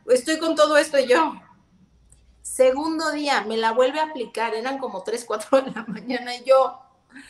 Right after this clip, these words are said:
o sea, ¿puedes no pensar en mí cuando te despiertes, por favor, <laughs> a medianoche? Sería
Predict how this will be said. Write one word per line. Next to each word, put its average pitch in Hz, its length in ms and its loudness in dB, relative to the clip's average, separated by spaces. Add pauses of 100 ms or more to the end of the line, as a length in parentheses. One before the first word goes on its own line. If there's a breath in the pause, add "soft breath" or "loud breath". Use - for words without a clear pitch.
(200 loud breath)
o 269 160 6
sea, 277 440 2 (480 loud breath)
¿puedes 415 320 0
no 330 180 -4
pensar 311 380 -4
en 254 160 -6
mí 247 140 -10
cuando 254 260 -4
te 220 120 -6
despiertes, 220 520 -6
por 240 160 -4
favor, 233 280 0
<laughs> - 20 2
a 320 100 -4
medianoche? 262 600 0
Sería 254 300 0